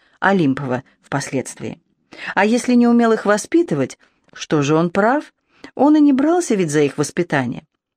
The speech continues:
Кроме своей жены, как я имею основание утверждать, он не знал ни одной женщины. Был ли счастлив поэт в семейной жизни? Об этом нельзя даже говорить, так как, в сущности, несмотря на то, что был женат по страстной любви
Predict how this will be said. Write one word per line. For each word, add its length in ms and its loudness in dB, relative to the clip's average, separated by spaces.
Кроме 320 0
своей 400 0
жены, 420 0
как 200 -2
я 200 2
имею 260 0
основание 540 0
утверждать, 600 -4
он 180 2
не 100 2
знал 240 0
ни 100 4
одной 320 2
женщины. 580 -4
Был 240 2
ли 120 4
счастлив 500 -2
поэт 300 -2
в 40 -12
семейной 460 0
жизни? 400 -6
Об 200 2
этом 220 2
нельзя 300 0
даже 280 0
говорить, 500 -2
так 180 -2
как, 160 -2
в 60 -14
сущности, 640 -2
несмотря 520 2
на 120 2
то, 120 0
что 160 -2
был 160 2
женат 380 0
по 120 0
страстной 460 -2
любви 500 0